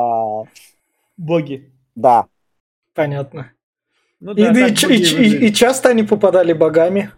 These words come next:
Speaker 3: я имею в виду, здесь.
Speaker 2: А...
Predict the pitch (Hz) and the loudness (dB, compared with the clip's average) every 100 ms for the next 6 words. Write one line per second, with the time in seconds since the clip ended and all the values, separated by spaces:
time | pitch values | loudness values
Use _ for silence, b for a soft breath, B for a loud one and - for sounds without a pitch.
0 | _ _ - 165 160 160 151 147 151 151 | _ _ -6 -4 -2 -2 -4 -8 -8 -6
1 | 143 143 147 151 151 147 147 147 143 139 | 2 4 8 8 8 8 8 6 6 4
2 | 139 135 135 | 4 2 0